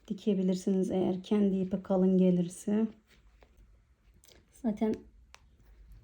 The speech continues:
kitin içerisindeki sapın üzerinde şöyle delikler var arkadaşlar. Şu deliklerden direkt hemen çantaya dikiş yerleri de belli olur en azından. Dikerek yerleştiriyoruz.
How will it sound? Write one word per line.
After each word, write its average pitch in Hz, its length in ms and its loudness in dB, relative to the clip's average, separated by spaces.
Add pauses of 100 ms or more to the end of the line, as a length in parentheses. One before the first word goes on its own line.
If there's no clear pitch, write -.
(140)
kitin 220 340 2
içerisindeki 214 640 0
sapın 240 320 2
üzerinde 220 440 6
şöyle 208 360 2
delikler 208 580 2
var 262 320 -2 (200)
arkadaşlar. 185 580 -2 (580)
Şu - 100 -10
deliklerden 262 680 0
direkt 262 300 -2
hemen 240 260 0 (420)
çantaya 220 600 0 (920)
dikiş - 320 -10
yerleri 202 360 4
de 185 140 0
belli 175 240 4
olur 175 260 0
en 175 120 2
azından. 190 460 0 (840)
Dikerek 233 640 -4 (680)
yerleştiriyoruz. 185 920 -2